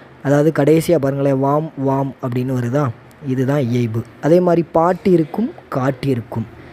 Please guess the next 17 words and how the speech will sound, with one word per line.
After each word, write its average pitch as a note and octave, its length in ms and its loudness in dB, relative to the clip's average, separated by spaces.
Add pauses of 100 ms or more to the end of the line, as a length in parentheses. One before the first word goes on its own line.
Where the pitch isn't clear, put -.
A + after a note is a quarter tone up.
(840)
இக்கும், G3+ 360 2
இக்கும் F3+ 360 2
அப்படின்னு D#3+ 300 0
வருதா? D#3+ 220 0 (200)
அப்ப D3 220 -4
இதெல்லாம் C#3 420 0 (120)
இயைபு C3+ 400 0
சொற்கள் B2 480 -6 (140)
அப்படின்னு A#2+ 400 -6
சொல்றாங்க. G#2 420 -6 (400)
சரியா? C3+ 300 0 (180)
அடுத்தது E3 400 0 (120)
ரெண்டு D#3+ 320 0
குருவினா F#3 420 4
இருக்கு. A#2+ 240 0 (100)
தமிழ் G3 360 2
மொழியின் F3 360 2